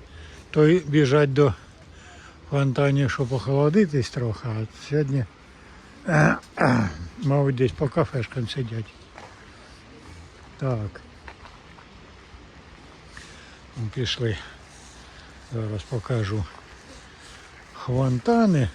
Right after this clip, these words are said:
Ну, тут всяке, е, як воно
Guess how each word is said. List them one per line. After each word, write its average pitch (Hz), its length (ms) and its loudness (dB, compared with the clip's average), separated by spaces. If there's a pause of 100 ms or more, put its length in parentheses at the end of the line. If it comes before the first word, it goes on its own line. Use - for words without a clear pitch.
(1040)
Ну, 214 160 4
тут 180 280 2 (1080)
всяке, 165 520 0 (1300)
е, 139 600 2 (1800)
як 139 360 2
воно 135 300 2